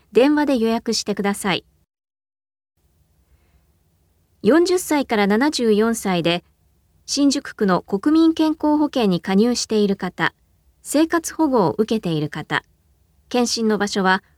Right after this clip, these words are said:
保健センター、区民健康センター、区の委託医療機関です。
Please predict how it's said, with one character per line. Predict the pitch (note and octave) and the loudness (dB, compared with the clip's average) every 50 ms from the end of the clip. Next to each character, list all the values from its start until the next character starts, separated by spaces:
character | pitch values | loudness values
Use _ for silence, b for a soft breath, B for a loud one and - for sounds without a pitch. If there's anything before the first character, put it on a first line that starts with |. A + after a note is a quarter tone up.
| b b b | b b b
保 | _ G#3 G3+ | _ -6 -4
健 | - D#4 D4+ D4+ D4+ | -2 0 0 0 0
セ | - - C#4+ C4+ | 0 -2 -2 -2
ン | B3 - | -2 -4
タ | - F3 D#3+ D3+ C#3 - - | -4 -4 -2 -2 -2 -4 -4
ー、 | _ _ _ | _ _ _
区 | - - G#3 | -4 0 2
民 | B3+ D4+ D4+ D4 | 2 4 2 2
健 | - - C4+ B3+ B3 - | 0 -2 -2 -2 -4 -4
康 | - A#3+ A#3 A3+ - | -4 -4 -4 -4 -2
セ | A#3+ A3+ | -2 -2
ン | G#3 G3 | -2 -2
タ | - - D3 C#3 C3 - - | -2 -2 -2 -2 -2 -2 -4
ー、 | _ _ _ _ _ _ _ _ - | _ _ _ _ _ _ _ _ -2
区 | - D#4 | 0 2
の | C#4+ B3 | 4 4
委 | F#3+ E3 | 4 2
託 | - C#4+ D4+ D#4 - D4 | 2 -2 -4 -2 0 0
医 | C#4+ C4+ | 0 2
療 | C4 C4 B3 - | 2 0 -2 -2
機 | - - | -6 -10
関 | - G3 F3 D#3+ | -8 -6 -4 -4
で | D3+ D#3 F3+ | -2 -4 -4
す。 | - - - | -6 -8 -14